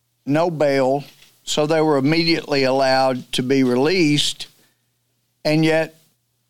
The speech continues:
we've got people in the D C jail who had no bail, meaning they can't get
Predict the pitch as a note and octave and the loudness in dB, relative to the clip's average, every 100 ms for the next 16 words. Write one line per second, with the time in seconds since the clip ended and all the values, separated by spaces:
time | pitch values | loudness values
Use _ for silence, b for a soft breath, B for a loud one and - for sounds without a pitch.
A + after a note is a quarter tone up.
0 | - - - C#3+ D#3 E3 D3+ - D#3+ - | -14 -14 -6 -2 0 0 -2 -2 -2 0
1 | D#3 D3 D3+ - D3+ C#3+ C3+ B2 D#3+ G#3+ | -2 -2 -2 -4 -2 0 0 0 0 0
2 | - E3+ B2+ G#2+ B2+ A#2+ A2+ C3+ D#3 - | 0 0 0 0 0 0 -2 -4 -6 -16
3 | _ _ _ D#3+ E3 D3+ C#3 D#3 D3+ C#3 | _ _ _ 0 2 0 0 -2 -2 -2
4 | C#3+ D3 C#3 D3 D3+ D3+ D3 C3+ - b | 0 0 0 0 0 0 0 -2 -4 b
5 | b b _ - C#3+ F#3 F3+ - E3+ F3 | b b _ -8 -4 -4 -4 -4 -4 -4
6 | - C#3+ D3 C#3+ | -6 -4 -2 -2